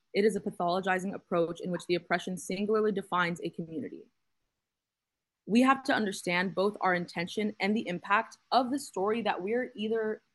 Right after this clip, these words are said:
gathering from somebody and also the story that we're narrating. Um, so we have to be very careful about our approaches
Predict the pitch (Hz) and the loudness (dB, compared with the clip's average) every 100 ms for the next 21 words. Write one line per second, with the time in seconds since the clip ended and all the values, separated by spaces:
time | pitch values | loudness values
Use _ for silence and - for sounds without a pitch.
0 | _ - 170 202 262 262 262 262 269 277 | _ 0 2 2 0 2 -2 2 2 2
1 | 277 - 247 262 254 - 254 - 220 214 | 0 0 0 2 0 0 -6 -2 0 0
2 | 170 180 170 165 156 - - - _ _ | -2 -4 -4 -4 -6 -10 -16 -18 _ _
3 | _ _ 190 185 180 214 214 214 208 190 | _ _ -2 0 2 2 2 0 0 2
4 | 208 202 208 185 - 175 180 175 - 180 | 2 2 0 0 -2 -2 2 0 2 0
5 | 175 170 185 180 - 170 | 0 -2 -2 -2 -2 -4